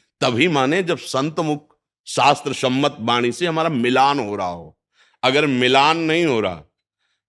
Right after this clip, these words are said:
तो फिर इसके अनुभव मानने की जरूरत नहीं, क्योंकि बहुत धोखेबाज है।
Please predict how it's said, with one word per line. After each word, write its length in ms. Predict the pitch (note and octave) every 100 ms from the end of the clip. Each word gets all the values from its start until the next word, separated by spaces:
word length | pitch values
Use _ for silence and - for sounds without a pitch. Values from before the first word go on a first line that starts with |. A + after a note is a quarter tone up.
| -
तो 160 | E3 D#3
फिर 220 | D#3 C3
इसके 480 | C3+ C#3+ - - D3
अनुभव 340 | B2+ A2+ A#2
मानने 360 | A2+ G#2+ A2 A#2
की 140 | C3
जरूरत 440 | G#2 G#2 G2+ G2+ -
नहीं, 180 | A2 C#3+
क्योंकि 220 | C3+ A#2
बहुत 300 | F#2+ G2+ G#2+
धोखेबाज 680 | F2+ G2+ F#2 A2+ G2+ G2+ G#2
है। 180 | C#3